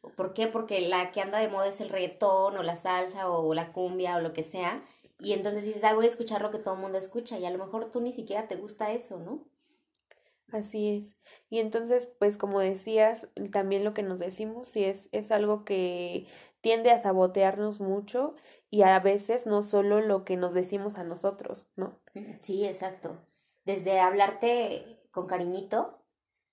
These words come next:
Speaker 1: eh, yo aprendí en esta pandemia justo eso, hablarme con
Speaker 2: <laughs>
Speaker 1: cariñito.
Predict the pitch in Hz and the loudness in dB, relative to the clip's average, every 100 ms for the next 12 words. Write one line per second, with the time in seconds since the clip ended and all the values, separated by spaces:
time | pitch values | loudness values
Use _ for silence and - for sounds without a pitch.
0 | _ - 190 185 180 180 160 226 233 233 | _ -8 -6 -4 -6 -6 2 2 2 -2
1 | 208 202 202 208 185 175 170 175 185 - | -4 -8 -10 -10 -8 -8 -6 -8 -8 -8
2 | 185 - 170 165 170 - - - 330 294 | -8 -4 -4 -2 0 6 10 10 10 8
3 | - 165 156 165 165 - | 0 -2 -4 -4 -10 -14